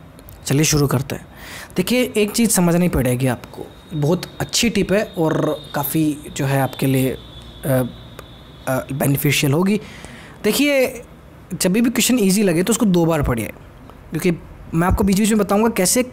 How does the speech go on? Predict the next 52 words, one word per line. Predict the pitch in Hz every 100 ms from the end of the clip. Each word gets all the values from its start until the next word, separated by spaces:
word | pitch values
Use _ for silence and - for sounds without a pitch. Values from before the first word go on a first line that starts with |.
| -
ईजी | 214 247
क्वेश्चंस | 247 - 220
को | 220
भी | 226
बच्चों | - -
ने | 196
कई | 220
बार | 202 214
गलत | 160 143 143
किया। | - - - - - - - - - - - - -
कुछ | 269 -
नया | 220 240
नहीं | 302 339
पढ़ना | 320 277
होता | 220 180
उसके | 156 - 139
लिए, | 135
लेकिन | 214 247 277 269 214
जो | 208 277
क्वेश्चंस | - 220 285 277
पढ़, | - 254
जो | 220 262
चीज़ें | 277 285
पढ़ | 240 277
रखी | 269 -
हैं | 247
उनमें | 277 262 269 285
भी | 285
बच्चों | 233 240
ने | 240
थोड़ी | 247 214 220
जो | 202
है | 202
difficulty | 226 202 196 175 170
यहाँ | 190 175
पे | 220 - - - - - - - -
difficult | 196 226 311 349 294
बना | 269 220
दिया | 180 185
उस | -
क्वेश्चन | - 143
को। | 170
Easy | 285 269 311
था | 302
फिर | 294
भी | 277
उसको | 339 277
difficult | 226 185 175
बना | 143 131
दिया, | 107 104 - - - - - - - - - -
या | 208
फिर | 269 262